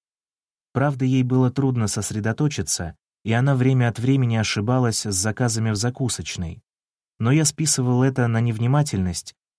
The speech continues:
или на то, что она не успевала выполнять часть дерьмовой работы, но никак не на глупость.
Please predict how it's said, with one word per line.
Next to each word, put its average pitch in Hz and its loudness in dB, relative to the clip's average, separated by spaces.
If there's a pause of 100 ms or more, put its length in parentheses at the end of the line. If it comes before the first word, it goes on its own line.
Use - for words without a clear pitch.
или 131 4
на 120 2
то, 143 2
что 120 0
она 117 2
не 117 0
успевала 117 0
выполнять 107 -2
часть - -4
дерьмовой 107 0
работы, 101 -4 (500)
но 110 2
никак 117 0
не 98 0
на 92 -2
глупость. 95 -4